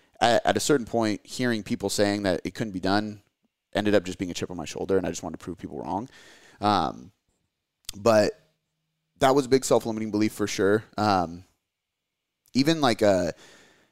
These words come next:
from a business perspective, more recently, I would say, like, hitting a bottleneck in, in growth and what, like,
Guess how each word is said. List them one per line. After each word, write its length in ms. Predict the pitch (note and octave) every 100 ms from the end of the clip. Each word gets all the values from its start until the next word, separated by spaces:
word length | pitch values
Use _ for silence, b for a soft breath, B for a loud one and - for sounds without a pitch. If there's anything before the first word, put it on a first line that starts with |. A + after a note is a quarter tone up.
| b b _ _ _ _ _
from 180 | B2 A2+
a 60 | G2
business 480 | F2+ B2 D#3+ C3 -
perspective, 720 | G#2+ - G2 - G2 F2+ G2
more 240 | G#2 G#2+
recently, 540 | F#2 B2 - G2+ G2+ F#2+
I 40 |
would 140 | G2+
say, 280 | - G2+ F#2+
like, 400 | F#2+ E2 D#2 - - _ _
hitting 280 | D3 C#3 A2+
a 40 |
bottleneck 880 | F#2 G2+ A2 G#2 F#2+ F#2 G2 - - _ _ _ _ _ _ _ -
in, 480 | G#2+ G2+ F#2+ F2+ -
in 180 | G2+ G2
growth 680 | G2+ G2 G#2 G2+ F#2+ - - _ _ _ _ G2+
and 200 | G2+ F#2
what, 280 | G#2+ -
like, 260 | G#2 F#2